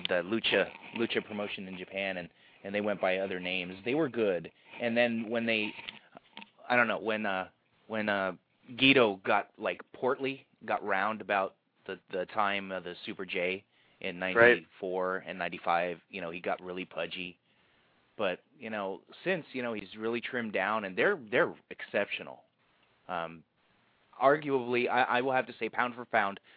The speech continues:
Speaker 1: not junior heavyweight, not heavyweight, but pound for pound, I would say they're probably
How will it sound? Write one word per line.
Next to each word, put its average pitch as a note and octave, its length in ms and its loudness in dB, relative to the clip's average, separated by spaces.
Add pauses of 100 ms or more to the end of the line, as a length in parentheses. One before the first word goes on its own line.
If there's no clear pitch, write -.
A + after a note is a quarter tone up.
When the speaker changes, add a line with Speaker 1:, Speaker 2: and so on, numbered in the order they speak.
(160)
Speaker 1:
not A#2+ 300 2 (100)
junior C3 260 -4
heavyweight, G#2+ 440 0
not A2 180 -2
heavyweight, F#2+ 420 -6
but F2+ 160 -6
pound C3+ 240 -2
for C3+ 100 -4
pound, G#2 360 0 (340)
I A#2 80 2
would A#2 140 2 (120)
say A#2 160 4
they're G#2+ 100 0
probably A#2 800 2